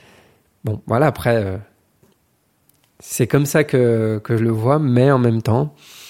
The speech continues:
eh bien, euh, finalement, l'expérience, euh, concrète montre, euh, que ça s'avère vrai, quoi. Et le plus j'arrive à, euh, juste m'entraîner,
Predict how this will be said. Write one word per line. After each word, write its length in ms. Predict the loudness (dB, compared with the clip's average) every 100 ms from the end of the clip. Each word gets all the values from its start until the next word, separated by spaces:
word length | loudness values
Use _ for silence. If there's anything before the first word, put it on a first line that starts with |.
| -12 -14 _
eh 120 | -4 -2
bien, 260 | 0 0
euh, 380 | 2 0 -2 -6
finalement, 560 | -6 -2 0 0 0 -2
l'expérience, 680 | -2 -4 -2 -2 -2 -4 -4
euh, 240 | -2 -2 -4 -2
concrète 580 | 0 2 4 2 2 -2
montre, 500 | 0 0 0 -2 0
euh, 300 | 2 2 0 0
que 460 | 0 2 0 -2 -6 -12 -20 -20 -20 -20 _ _ _ _ _ _ _ _ _ _ _
ça 160 | -6 -4
s'avère 480 | -2 -2 -2 -2 -2
vrai, 220 | -2 -2
quoi. 240 | -2 -2 -4 -2
Et 120 | 0
le 80 | 0
plus 280 | 2 4
j'arrive 480 | 4 4 4 2 2
à, 340 | 2 2 2 0
euh, 420 | 0 0 -2 -6 -8 -12 -8
juste 360 | -4 -2 -2 0
m'entraîner, 800 | 0 0 0 2 2 2 -2